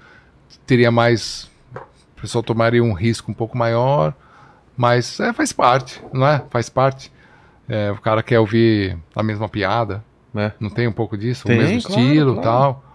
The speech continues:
Speaker 1: Ah, o cara quer ouvir aquilo lá. Pô, mas de novo, é, mas... o público renova também. A gente tem que lembrar que o público renova. A gente não tem essa perspectiva, né? A gente vai ficando mais velho, mas o público, o cara de, sem-, sempre tem um novo cara de dezesseis anos.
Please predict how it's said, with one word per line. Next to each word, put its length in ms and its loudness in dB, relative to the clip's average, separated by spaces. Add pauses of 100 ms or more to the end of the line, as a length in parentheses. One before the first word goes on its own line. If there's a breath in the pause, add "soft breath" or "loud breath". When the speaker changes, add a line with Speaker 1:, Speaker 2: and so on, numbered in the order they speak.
Speaker 1:
Ah, 80 -2
o 40 -8
cara 180 -4
quer 100 -8
ouvir 160 -4
aquilo 220 -10
lá. 220 -4 (120)
Pô, 100 -6
mas 160 -8
de 120 -10
novo, 360 -6
é, 160 -8 (240)
mas... 200 -20 (580 soft breath)
o 100 -2
público 360 -2
renova 460 4
também. 240 -6
A 20 -6
gente 100 -8
tem 100 0
que 80 -2
lembrar 260 2
que 100 -6
o 20 -8
público 360 -6
renova. 520 2 (400 soft breath)
A 80 -12
gente 220 -6
não 80 -4
tem 100 -2
essa 160 -2
perspectiva, 680 -8
né? 80 -10
A 20 -14
gente 120 -10
vai 100 -8
ficando 220 -6
mais 200 -4
velho, 360 -2
mas 200 0
o 80 -2
público, 600 0 (360 loud breath)
o 100 -4
cara 260 4
de, 280 2 (100)
sem-, 300 0 (140)
sempre 280 -2
tem 80 4
um 100 4
novo 240 4
cara 220 2
de 100 -2
dezesseis 440 0
anos. 160 -2